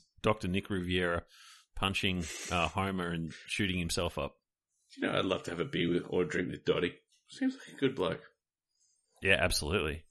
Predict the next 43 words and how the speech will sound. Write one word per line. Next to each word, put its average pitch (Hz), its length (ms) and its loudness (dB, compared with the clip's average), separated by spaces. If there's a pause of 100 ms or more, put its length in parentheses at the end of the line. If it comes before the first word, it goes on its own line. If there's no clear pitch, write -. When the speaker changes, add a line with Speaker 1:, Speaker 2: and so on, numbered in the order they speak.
(140)
Speaker 1:
Uh, 117 100 8
I'm 123 180 8
actually, 123 460 6
I 104 80 -4
think 123 180 -4
we're 117 120 0
gonna 107 240 2
head 98 140 2
up - 120 -4
to 101 120 -2
Echuca 107 360 -2
this 85 180 -2
year, 78 120 -4
so - 140 -6
maybe, 90 460 -2 (220)
I - 40 -2
think 98 120 6
Speaker 2:
Oh, 139 40 12
is 135 60 8
Speaker 1:
he's, 147 140 6
Speaker 2:
he 117 80 6
in, 95 80 4
Speaker 1:
I 87 120 -6
think 117 140 -4
Speaker 2:
in, 117 80 2
Speaker 1:
he's, 104 100 -2
Speaker 2:
is - 100 -20
that 117 180 0
where 110 100 6
Speaker 1:
I 98 40 4
Speaker 2:
he's 90 80 2
Speaker 1:
think 104 100 2
Speaker 2:
up, 67 60 -6
Speaker 1:
he's, 90 100 0
Speaker 2:
is 98 80 -2
he? 101 80 -2
Speaker 1:
I - 40 -4
think 117 120 -6
he's 117 160 -4
around 85 260 -6
there 87 120 -8
somewhere, 98 380 -6
yeah. 101 160 -4